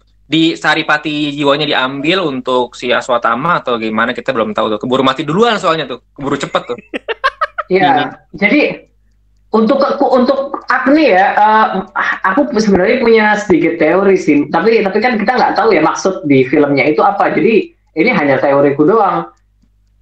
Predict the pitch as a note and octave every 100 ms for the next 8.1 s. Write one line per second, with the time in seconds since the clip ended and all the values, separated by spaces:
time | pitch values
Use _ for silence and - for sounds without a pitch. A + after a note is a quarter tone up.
0 | _ F#3 G3 D#3+ F3+ E3 C4 A#3 G3+ G3+
1 | G3+ G3+ G3 - A3 G3+ D#3+ E3 F#3+ F#3
2 | D#3 E3 G3+ D#3 D3 D#3+ E3+ F3 - D3
3 | F#3 A3 G3+ F#3 F3 E3+ C#3 F3 F3 D3+
4 | C3+ D#3+ - - D#3 - F#3+ D3+ C3 D3+
5 | D#3 B2+ A#2 C3+ E3+ F3 F#3 - C3+ C3
6 | C#3+ B2+ - D#3 B2+ D3 C#3 - - A#2+
7 | D#3 - D3+ C3 B2+ A#2+ B2 C3 D#3+ F3+
8 | A#2+